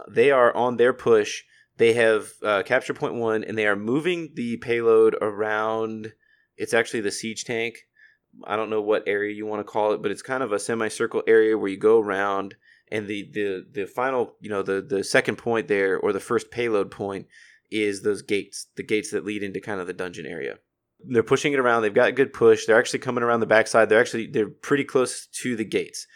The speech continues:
The cart is sitting directly or a little bit in front of, underneath of a path that kinda goes overhead. So watch this last fight, and you're gonna watch, there's a team fight happening down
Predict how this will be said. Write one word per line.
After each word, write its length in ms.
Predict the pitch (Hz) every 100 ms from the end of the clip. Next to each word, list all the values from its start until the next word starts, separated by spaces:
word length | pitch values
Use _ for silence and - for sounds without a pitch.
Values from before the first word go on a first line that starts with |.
| - - _ -
The 80 |
cart 500 | - - 160 185 170
is 220 | 131 117 -
sitting 520 | - 151 131 120 104
directly 760 | 113 117 131 - 131 127 123
or 240 | 123 113 113
a 40 |
little 180 | 113 120
bit 160 | 120 -
in 120 | 113
front 280 | - 120 113
of, 160 | 110
underneath 800 | - 117 113 107 120 107 - - _ _ - _ _
of 220 | 101 110
a 280 | 104 101 101
path 540 | 98 - 117 101 95 -
that 120 | 98
kinda 180 | 120 101
goes 300 | 101 107 104 -
overhead. 540 | 110 104 104 92 82 - - - - -
So 340 | - 120 104 -
watch 500 | 104 104 135 208 -
this 220 | 196 185
last 320 | 143 117 117
fight, 400 | - 113 98 87 - _ _ _ -
and 140 | 104
you're 360 | 113 139 185 196
gonna 260 | 175 151
watch, 500 | 120 117 107 101 98
there's 200 | - 110
a 60 | 101
team 360 | - - 233 262
fight 260 | 220 190
happening 460 | 151 151 139 139 117
down 340 | 117 113 113